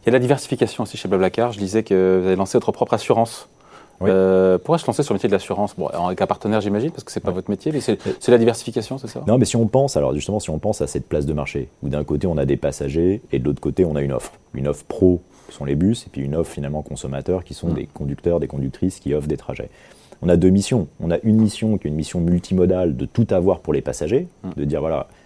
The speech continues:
Speaker 2: venez sur Blablacar, en quelques clics, vous allez avoir toutes les offres,
Speaker 1: Ouais.
Speaker 2: peut-être on rajoutera du train, et cetera. Maintenant, si on regarde et si on zoome plus sur, euh, les conducteurs, donc les gens qui partagent leur voiture, notre mission,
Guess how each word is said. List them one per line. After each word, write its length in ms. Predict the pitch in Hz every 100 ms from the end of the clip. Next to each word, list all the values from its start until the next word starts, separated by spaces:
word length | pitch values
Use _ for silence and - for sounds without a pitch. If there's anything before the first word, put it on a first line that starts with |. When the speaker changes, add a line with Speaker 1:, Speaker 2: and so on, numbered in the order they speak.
| _ -
Speaker 2:
venez 200 | 87 98
sur 160 | -
Blablacar, 540 | 82 80 82 - 90 -
en 120 | 98
quelques 360 | 90 92 85 82
clics, 280 | - 92 82
vous 120 | 71
allez 120 | 67
avoir 220 | 71 78
toutes 180 | - -
les 140 | 78 127
offres, 140 | -
Speaker 1:
Ouais. 180 | - 69
Speaker 2:
peut-être 180 | 76 73
on 60 |
rajoutera 320 | 65 65 -
du 100 | 67
train, 220 | 67 - 78
et 40 |
cetera. 400 | 76 - 90 156 - - - - - -
Maintenant, 220 | 85 120
si 160 | 147 -
on 100 | 104
regarde 400 | 98 110 123 101
et 60 | 69
si 100 | 85
on 140 | 85
zoome 320 | 85 95 101
plus 240 | - 113 110
sur, 480 | - - 92 87 - - _ _ _ -
euh, 60 | -
les 140 | 73 73
conducteurs, 640 | 82 78 73 135 214 73 - -
donc 100 | -
les 60 |
gens 100 | 76
qui 120 | 80 -
partagent 340 | 76 - 71
leur 120 | 71
voiture, 360 | 73 78 143 170 - - _
notre 240 | 80 76
mission, 480 | 87 80 - 143 196